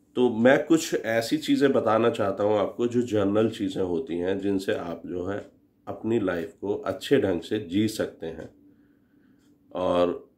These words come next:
एक अच्छी परफॉर्मेंस दे सकते हैं अपने फिजिकल रिलेशनशिप में।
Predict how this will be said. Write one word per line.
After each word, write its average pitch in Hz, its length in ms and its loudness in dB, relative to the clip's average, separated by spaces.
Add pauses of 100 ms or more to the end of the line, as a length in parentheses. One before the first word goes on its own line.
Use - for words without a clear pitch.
(160)
एक 120 240 -2
अच्छी 107 320 -4
परफॉर्मेंस 92 840 -2
दे 101 240 6
सकते - 380 -8
हैं 101 200 -4
अपने 82 480 -16 (380)
फिजिकल 101 440 0
रिलेशनशिप 85 760 -2
में। - 120 -20